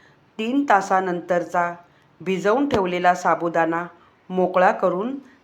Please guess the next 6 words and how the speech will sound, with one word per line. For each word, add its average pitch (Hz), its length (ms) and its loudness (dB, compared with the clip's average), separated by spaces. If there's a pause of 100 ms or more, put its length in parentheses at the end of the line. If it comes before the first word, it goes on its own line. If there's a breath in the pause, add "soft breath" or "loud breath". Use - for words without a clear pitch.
(100)
त्याच्यात 185 680 0
एक 240 360 -2
कप 190 280 2 (160)
कोमट 190 380 2
दूध 196 320 -4
घालावे. 151 440 0